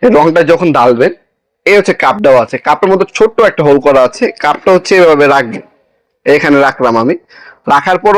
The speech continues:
হচ্ছে এই যেভাবে রাখবেন, রাখার পর রং ঢালবেন। চাকা, চাকা যে রংগুলো আছে সেটা হচ্ছে এখানে আটকে থাকবে, আর লিকুইড যেহেতু এখান থেকে বের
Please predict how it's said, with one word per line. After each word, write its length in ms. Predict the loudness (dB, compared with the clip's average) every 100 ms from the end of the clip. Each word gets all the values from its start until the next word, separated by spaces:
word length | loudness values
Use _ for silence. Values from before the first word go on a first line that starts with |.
| 0
হচ্ছে 280 | -2 0 2 4
এই 60 | 4
যেভাবে 280 | 2 2 2
রাখবেন, 340 | 0 -4 -14 _ _ _ _ -4
রাখার 280 | -4 -2 -2
পর 140 | 0 2
রং 100 | 2 2
ঢালবেন। 380 | 2 0 0 -2 -4 _ _ _ -4
চাকা, 320 | -2 0 -2
চাকা 260 | -2 -2 -2
যে 140 | 0 2 4
রংগুলো 320 | 2 2 2
আছে 220 | 0 0 -4
সেটা 200 | 0 0
হচ্ছে 160 | 2 0
এখানে 280 | -2 0 0 -2 -6 _ _
আটকে 300 | -12 -10 -2 0
থাকবে, 320 | 0 -2 -4 -8 -4
আর 180 | 0 2
লিকুইড 320 | 2 2 0
যেহেতু 220 | 2 2 2
এখান 140 | 2 0
থেকে 140 | 0
বের 120 | 2